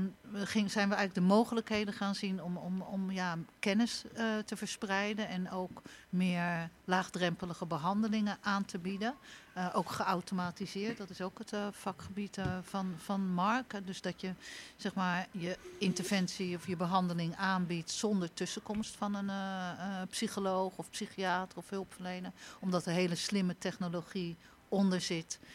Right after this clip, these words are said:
die feedback kan geven op dat wat jij, eh, invoert. Maar dat is met name eigenlijk voor hele beginnende klachten. Wij denken, of ik denk persoonlijk niet dat de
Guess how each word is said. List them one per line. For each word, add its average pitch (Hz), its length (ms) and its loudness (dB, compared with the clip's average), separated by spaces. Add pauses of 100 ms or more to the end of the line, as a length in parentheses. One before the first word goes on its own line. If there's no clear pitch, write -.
(160)
die 180 200 0
feedback 175 440 0
kan 180 220 0
geven 170 320 -4
op 175 80 -18
dat 170 180 -4
wat 170 160 -8
jij, 165 420 -4
eh, 156 300 -4
invoert. 226 540 2
Maar 185 120 -4
dat 175 160 -6
is 180 120 -8
met 175 200 -2
name 185 440 4
eigenlijk 170 320 -4
voor 175 120 -4
hele 185 340 0
beginnende 208 560 -4
klachten. 196 400 -6 (380)
Wij 190 160 6
denken, 185 360 2
of 175 120 -4
ik 196 220 -6
denk 185 280 0 (320)
persoonlijk 196 500 2
niet 208 200 4
dat 208 160 -2
de 196 80 -4